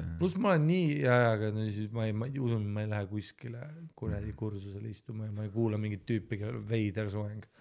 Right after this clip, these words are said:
Speaker 1: kes räägib mulle asju, „Türa sa haised,“ ma ei kuula sind.
Speaker 2: Aga samas, aga samas ka,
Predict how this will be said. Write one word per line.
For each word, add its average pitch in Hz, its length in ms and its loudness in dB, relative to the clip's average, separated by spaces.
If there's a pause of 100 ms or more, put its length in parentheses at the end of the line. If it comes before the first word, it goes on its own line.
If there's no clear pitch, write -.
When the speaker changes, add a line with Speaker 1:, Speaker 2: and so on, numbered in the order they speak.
(280)
Speaker 1:
kes 110 120 -4
räägib 107 260 -2
mulle 107 260 -2
asju, 107 240 -8
„Türa 110 180 -2
sa 98 160 -2
haised,“ 101 440 -4
ma 110 200 -6
ei 107 80 -6
kuula 104 280 -6
sind. 117 220 -10 (260)
Speaker 2:
Aga 113 140 4
samas, 175 320 4 (1300)
aga 127 100 0
samas 175 300 -2 (100)
ka, 156 160 2